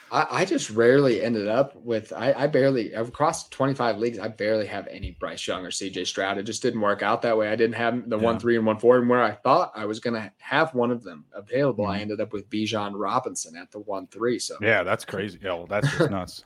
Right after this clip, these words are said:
Speaker 2: I, uh, I do have one share of Bryce and one share of C J so far. So I'm hoping to grab a, one bit of exposure to Anthony Richardson if I can. I've got a
Speaker 1: I, I've
Speaker 2: one one four left. That's all I've got. So I'm hoping he can fall to me.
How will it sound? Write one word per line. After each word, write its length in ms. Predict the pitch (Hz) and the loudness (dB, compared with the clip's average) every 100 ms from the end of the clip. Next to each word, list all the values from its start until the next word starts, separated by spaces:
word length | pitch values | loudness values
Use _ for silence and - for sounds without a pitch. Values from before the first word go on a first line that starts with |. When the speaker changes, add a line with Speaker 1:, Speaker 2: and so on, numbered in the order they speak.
| - | 2
Speaker 2:
I, 220 | 107 120 | 4 6
uh, 240 | 110 104 110 | 4 2 2
I 100 | 120 | 0
do 180 | 107 131 | 4 4
have 200 | 131 110 | 4 2
one 180 | 117 | 0
share 280 | 117 120 110 | 2 2 2
of 100 | 104 | 2
Bryce 340 | 107 104 104 - | 2 2 2 -2
and 100 | 101 | -2
one 220 | 104 101 | 0 0
share 300 | - 101 98 | -2 -2 -2
of 100 | 90 | -4
C 180 | 104 98 | -6 -6
J 200 | 95 90 | -4 -6
so 200 | 92 90 | -6 -8
far. 360 | - 85 82 | -6 -8 -10
So 160 | - 92 | -8 -6
I'm 100 | 90 | 0
hoping 240 | 104 104 | 0 0
to 80 | 98 | -4
grab 260 | 92 95 90 | -2 -2 0
a, 260 | 90 90 87 _ _ _ _ | -2 -4 -6 _ _ _ _
one 320 | - 110 110 | 2 4 4
bit 160 | 104 110 | 4 4
of 100 | 98 | 4
exposure 540 | 98 - 104 98 98 | 0 0 0 2 0
to 80 | 92 | -2
Anthony 360 | 92 95 87 90 | -2 -4 -2 -4
Richardson 460 | 92 - 85 90 | -4 -6 -10 -10
if 100 | 87 | -10
I 100 | 87 | -10
can. 220 | 87 90 87 | -8 -8 -8
I've 120 | 87 | 2
got 160 | 104 | 4
a 160 | 98 95 | 6 4
Speaker 1:
I, 60 | 117 | 2
I've 100 | 127 - - - - | -2 -8 -20 -20 -10
Speaker 2:
one 400 | 107 123 156 156 | 4 6 6 6
one 220 | 131 131 | 6 4
four 260 | 123 123 113 | 2 2 2
left. 300 | 98 87 - | 2 -6 -8
That's 160 | 95 110 | -6 0
all 120 | 110 | 0
I've 140 | 101 | 0
got. 240 | 104 90 - | -2 -4 -4
So 100 | 98 | -8
I'm 120 | 92 | -2
hoping 440 | 110 113 101 95 92 | -2 0 -2 -4 -6
he 80 | |
can 120 | 101 98 | -6 -6
fall 240 | - 92 | -4 -6
to 120 | - | -6
me. 160 | 87 85 | -14 -14